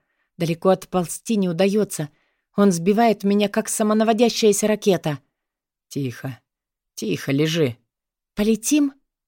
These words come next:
«Снимай трусы. Сейчас полетим». С презервативом Ярику приходится справляться самому. Я пока не готова к тому, чтобы учиться этому, но в следующий раз обязательно попробую.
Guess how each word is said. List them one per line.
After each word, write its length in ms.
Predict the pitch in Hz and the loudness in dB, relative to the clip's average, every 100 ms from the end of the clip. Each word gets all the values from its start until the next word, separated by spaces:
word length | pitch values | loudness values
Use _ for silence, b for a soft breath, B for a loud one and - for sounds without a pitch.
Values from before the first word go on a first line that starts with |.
| - | -16
«Снимай 400 | - 147 151 135 | -6 -2 0 0
трусы. 540 | - 135 135 143 131 - _ | -2 -4 -4 -4 -4 -8 _
Сейчас 500 | - 240 - 143 139 | -10 -10 -4 -4 -4
полетим». 640 | - 143 127 - 135 117 - _ _ _ _ _ _ _ | -2 -2 -2 -2 -2 -4 -10 _ _ _ _ _ _ _
С 120 | - | -10
презервативом 840 | - 175 190 180 208 233 208 185 | -2 0 2 2 0 0 0 0
Ярику 400 | 170 220 202 190 | 2 2 2 0
приходится 560 | 170 190 220 190 185 185 | -2 0 2 4 2 -2
справляться 560 | - 196 185 180 - | 0 2 2 0 0
самому. 500 | 170 180 180 170 143 - _ _ - | -2 0 0 -2 -4 -8 _ _ 0
Я 200 | 208 220 | 2 2
пока 180 | 226 | 2
не 140 | 240 226 | 2 4
готова 340 | 233 277 220 | 2 2 0
к 80 | - | 2
тому, 240 | 202 226 | 2 2
чтобы 300 | 220 170 147 | 0 -2 0
учиться 480 | 151 - 220 - 180 | -2 -2 -4 -2 0
этому, 400 | 151 147 151 143 _ _ _ - | 0 0 -2 -4 _ _ _ -6
но 100 | 175 | -4
в 60 | |
следующий 440 | - 160 156 - 160 | 0 0 0 0 2
раз 180 | 165 180 | 2 0
обязательно 540 | 170 170 202 175 165 | 0 2 2 0 -2
попробую. 640 | 185 - 220 156 147 135 | -2 0 0 2 -2 -4